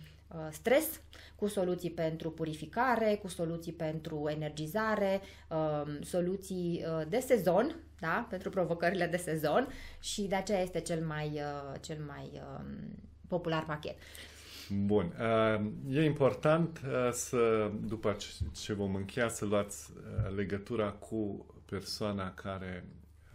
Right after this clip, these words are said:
Speaker 2: v-a invitat la acest eveniment pentru a vă da mai multe detalii și pentru a vă ghida, dacă e cazul, în procesul de creare a unui cont.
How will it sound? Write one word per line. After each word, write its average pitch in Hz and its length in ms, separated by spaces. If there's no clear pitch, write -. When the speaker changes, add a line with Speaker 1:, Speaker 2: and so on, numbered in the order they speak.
Speaker 2:
v-a 98 140
invitat 98 720
la 87 300
acest 95 440
eveniment 95 540
pentru 101 560
a 92 380
vă 92 220
da 101 100
mai 95 220
multe 95 320
detalii 104 500
și - 200
pentru 98 300
a 95 40
vă 98 140
ghida, 95 480
dacă 92 640
e 95 40
cazul, 95 460
în 101 80
procesul 98 580
de 98 120
creare 98 640
a 98 120
unui 92 360
cont. 87 520